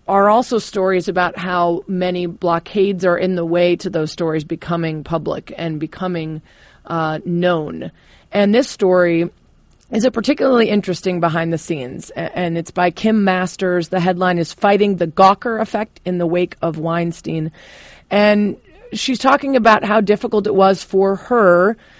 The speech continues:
to get somebody to publish a story about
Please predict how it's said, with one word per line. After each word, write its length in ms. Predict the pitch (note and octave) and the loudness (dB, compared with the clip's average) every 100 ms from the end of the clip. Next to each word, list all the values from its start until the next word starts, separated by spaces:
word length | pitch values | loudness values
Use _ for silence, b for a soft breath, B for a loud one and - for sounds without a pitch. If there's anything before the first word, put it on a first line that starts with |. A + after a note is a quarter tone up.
| b b - | b b -12
to 540 | - G#3+ G#3 G#3 - - | -4 -2 -2 -4 -6 0
get 260 | G#3 A3 | 2 2
somebody 600 | - - B3+ D#4+ G#3 C#3+ | 0 0 4 6 6 4
to 140 | E3 F#3+ | -4 -2
publish 380 | G3+ G3+ A3 A#3 | 2 4 2 -2
a 60 | |
story 400 | - F#3+ G3 G#3 | -2 0 2 2
about 460 | G3+ F#3 F3+ F#3+ | 2 2 4 4